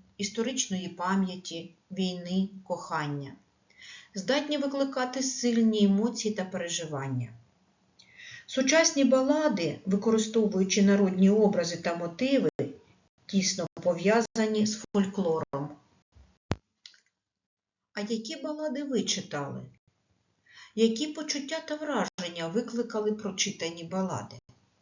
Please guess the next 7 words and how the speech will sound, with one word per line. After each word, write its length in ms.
Чому, 440
на 180
вашу 480
думку, 560
жанр 340
балади 460
залишається 680